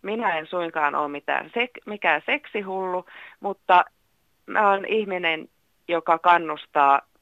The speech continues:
näitä muita ihmisiä sitten semmoiseen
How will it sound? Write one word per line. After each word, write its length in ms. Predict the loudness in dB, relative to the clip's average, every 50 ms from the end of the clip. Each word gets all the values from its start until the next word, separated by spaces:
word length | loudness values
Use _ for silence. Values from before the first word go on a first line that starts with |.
| _ _ _ _ _ _ _ _
näitä 260 | -2 -2 0 0 0
muita 340 | 0 0 0 0 2 2 0
ihmisiä 600 | 0 0 -2 -6 -8 -10 -8 -4 -2 0 0 -2 -2 _ _ _ _ -20 -20 -20 -20 -20 -20 -20 _ _
sitten 460 | -8 -8 -4 _ 2 2 2 0 -6 -16 _ -14
semmoiseen 520 | -12 -10 -10 -6 -2 0 0 0 -2 -4